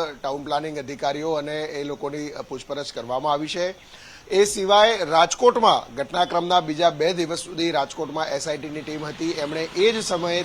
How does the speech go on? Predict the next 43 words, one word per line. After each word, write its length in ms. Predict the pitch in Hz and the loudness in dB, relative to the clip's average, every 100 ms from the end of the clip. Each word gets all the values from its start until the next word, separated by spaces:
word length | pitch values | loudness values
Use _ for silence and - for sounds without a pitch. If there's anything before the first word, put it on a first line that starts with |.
| 170 | 2
ત્યાં 200 | 160 165 | 2 4
પણ 140 | 208 | 2
કેટલાક 360 | 180 170 170 160 | 2 -2 0 0
અધિકારીઓની, 560 | 147 160 160 165 165 | -2 0 0 0 -2
કમિશનર 480 | 165 151 156 - 165 | -4 -6 -6 -6 -6
સહિતના 360 | 156 156 143 156 | -6 -6 -6 -6
અધિકારીઓની 560 | 139 147 151 151 151 | -4 -4 -2 -2 -6
પૂછપરછ 460 | 151 143 - 151 151 - | -8 -12 -8 -8 -8 -6
ત્યાં 200 | 147 143 | -6 -4
કરી 240 | 139 151 | -6 -8
હતી 280 | 156 208 254 - - - - - | -8 -6 -6 -6 -14 -20 -10 -2
અને 160 | 190 | -2
એ 300 | 214 208 254 | 0 2 2
તમામ 400 | 262 190 190 196 | 4 4 6 6
બાબતોને 640 | 185 160 175 180 175 185 185 151 | 6 6 2 0 0 -2 -2 -2
ધ્યાનમાં 320 | 151 156 160 | -2 2 4
રાખી 320 | 156 147 185 | 2 2 -2
એસ 220 | 160 139 | -2 -2
આઈ 120 | 165 | -4
ટી 160 | 147 170 | -2 -4
પોતાનો 400 | 170 143 147 151 | -4 -2 -2 -2
આખરી 400 | 156 139 156 160 | 0 -2 -2 -6
રિપોર્ટ 360 | 147 143 147 135 | -6 -4 -6 -4
છે 180 | 156 | -8
તે 120 | 151 147 | -6 -8
તૈયાર 340 | 135 139 139 | -6 -4 -4
કરી 240 | 139 131 | -6 -8
રહી 200 | 139 151 | -6 -6
છે. 280 | 147 175 196 208 - - - - | -4 -2 -2 -4 -18 -20 -8 4
આજે 340 | 175 185 214 | 6 8 6
પણ 280 | 214 208 - - - - | 6 4 2 -8 -18 -10
કેટલાક 360 | 220 214 196 196 185 | -6 6 10 10 6
સિનિયર 460 | - 214 226 240 | -4 0 6 8
અધિકારીઓને 840 | 226 180 180 190 185 190 190 202 202 | 8 6 6 6 8 4 2 0 0
આ 240 | - 170 | 2 2
પોતાના 440 | 165 170 175 170 175 | 2 0 2 2 2
જવાબ 340 | 156 160 160 | 2 2 2
લખવા 320 | 160 151 165 | 0 2 2
માટે 260 | 165 156 170 | 2 0 -2
બોલાવવામાં 600 | 160 151 151 160 160 165 | 0 2 4 4 4 4
આવે 260 | 151 160 | 2 2
તેવી 260 | 170 160 160 | -2 -4 -4
શક્યતાઓ 640 | 156 147 156 131 156 170 | -6 -6 -6 0 2 2